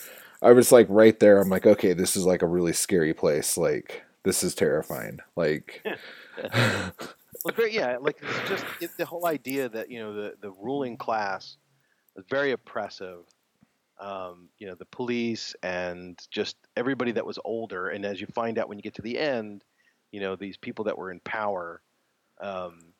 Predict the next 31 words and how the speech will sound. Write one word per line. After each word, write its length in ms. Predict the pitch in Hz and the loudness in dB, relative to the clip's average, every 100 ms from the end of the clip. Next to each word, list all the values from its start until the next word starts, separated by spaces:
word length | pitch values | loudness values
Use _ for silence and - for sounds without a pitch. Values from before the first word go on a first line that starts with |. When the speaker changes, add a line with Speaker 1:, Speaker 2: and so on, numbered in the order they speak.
| _ - | _ -16
Speaker 2:
were 100 | 95 | -8
really 220 | 107 101 | -4 -2
running 300 | 90 98 92 | -2 -4 -6
the 60 | 87 | -6
show. 440 | - 127 90 85 _ _ _ _ _ _ _ | -4 -2 -4 -8 _ _ _ _ _ _ _
Um, 420 | 104 101 95 90 90 _ _ _ _ _ _ _ _ _ _ _ _ _ _ - - | -4 -2 -2 -6 -18 _ _ _ _ _ _ _ _ _ _ _ _ _ _ -20 -6
but, 360 | 127 120 - - - | -6 -6 -10 -18 -8
uh, 580 | 123 120 117 113 113 113 | -4 -2 -4 -6 -6 10
Speaker 1:
Well, 200 | 202 190 | 10 10
Speaker 2:
you 60 | 165 | 4
know 80 | 175 | 2
Speaker 1:
here's, 500 | 208 262 247 - - | 6 6 4 0 -4
here's 360 | - 170 220 - | -2 10 10 12
a 60 | 190 | 12
question 500 | - 131 - 120 92 | 12 12 12 4 4
I 80 | |
have, 380 | 90 98 67 62 - _ _ | 6 6 6 2 -8 _ _
um, 560 | 131 107 87 71 78 92 - - | 10 10 8 4 -4 -10 -14 2
that 120 | 113 | 4
maybe 260 | 101 107 101 | 6 4 4
you 140 | 95 92 | 2 2
could 280 | 104 92 | 0 -2
help 340 | 82 87 73 - | -2 -2 -2 -4
me 220 | 87 80 | -10 -10
with. 300 | 80 67 - - - - - - - - - _ _ _ _ _ _ | -6 -6 -6 -14 -20 -20 -20 -20 -20 -20 -20 _ _ _ _ _ _
As 400 | 113 135 139 139 | 8 8 8 4
the 80 | 143 | 0
movie 360 | 131 120 110 95 | 4 6 6 2
goes, 360 | 95 95 95 | 2 2 0
she's 400 | - - 120 95 | -2 0 0 0
missing. 760 | 98 98 90 - 95 92 92 | -2 -2 -2 -2 -2 -4 -4